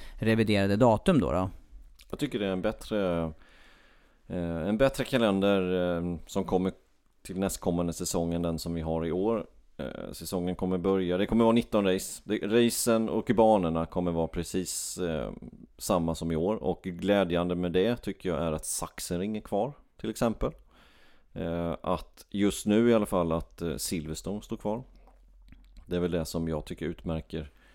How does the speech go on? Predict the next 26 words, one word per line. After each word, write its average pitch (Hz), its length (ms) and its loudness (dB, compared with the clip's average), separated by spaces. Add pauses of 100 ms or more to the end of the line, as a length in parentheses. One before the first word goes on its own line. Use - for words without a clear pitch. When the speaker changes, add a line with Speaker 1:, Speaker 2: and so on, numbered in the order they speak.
(320)
Speaker 2:
eh, - 80 -14 (100)
mest 82 360 -8
egentligen. - 280 -8 (160)
Speaker 1:
Ja, 127 160 6
för 127 80 0
vad 139 100 8
hade 135 160 8
alternativen 131 640 4
varit? 127 320 6
I 127 60 0
Tyskland 165 840 2
då... 147 380 6 (480)
Jag 120 140 2
vet 160 200 4
inte 180 160 6
riktigt 127 180 4
vilka 127 220 2
man 127 160 4
ska, - 140 -4
vad 131 140 4
man 127 100 4
ska - 100 0
ersätta 131 540 2
Sachsenring 87 640 -4
med. 60 140 -4
Speaker 2:
Nej, 87 360 0